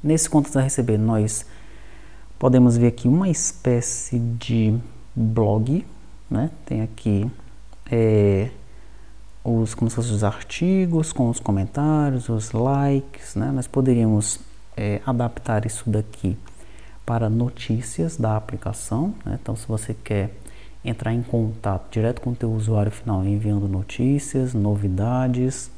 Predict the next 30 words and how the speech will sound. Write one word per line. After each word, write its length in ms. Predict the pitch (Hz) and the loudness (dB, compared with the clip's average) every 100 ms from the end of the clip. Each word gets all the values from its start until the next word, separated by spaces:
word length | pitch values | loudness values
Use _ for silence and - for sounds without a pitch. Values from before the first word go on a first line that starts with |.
| - | -6
né, 260 | 98 110 123 | -2 -2 -4
sobre 400 | - 107 104 98 | -2 0 2 0
aquela 500 | 104 - - 123 117 | -2 -8 -4 -2 -2
aplicação, 760 | - 113 107 - - 117 135 - - - - - - | -4 -4 -6 -8 -4 -2 -2 -4 -12 -16 -16 -16 -10
você 180 | 113 117 | -6 -4
pode 340 | - 113 110 | 0 0 -2
ter 200 | - 117 | -2 -2
algo 340 | 113 113 113 117 | 2 0 0 -4
parecido 760 | 113 117 - - 104 104 110 107 - - - - | -4 -2 -4 -4 -2 0 0 -6 -14 -16 -12 -2
no 140 | 123 | -2
teu 320 | 113 - 101 | 0 0 2
R 220 | 104 107 139 | 2 0 -2
P. 200 | - 156 - | -6 -8 -4
Não 100 | 196 | -2
necessariamente 640 | 214 202 - 160 147 160 170 | 0 -2 0 2 2 2 -2
nós 140 | 165 | -2
teremos 340 | 160 151 147 | 0 0 0
isso 160 | 151 160 | 0 -2
daqui, 280 | 170 - - - - | -2 -4 -10 -12 -10
é 60 | - | -8
apenas 380 | - 123 123 123 | -4 0 0 2
uma 220 | 123 127 | 0 2
ideia, 400 | 135 101 - - - | 0 -2 -4 -8 -4
tá? 180 | 151 185 - - - - - - - - | -2 -2 -6 -14 -14 -16 -14 -14 -16 2
Veja 200 | 147 165 | 6 8
que 120 | 170 165 | 6 4
aqui 160 | - | 4
eu 40 | 170 | 6
já 140 | 160 | 6
tenho 380 | 160 160 175 | 6 6 6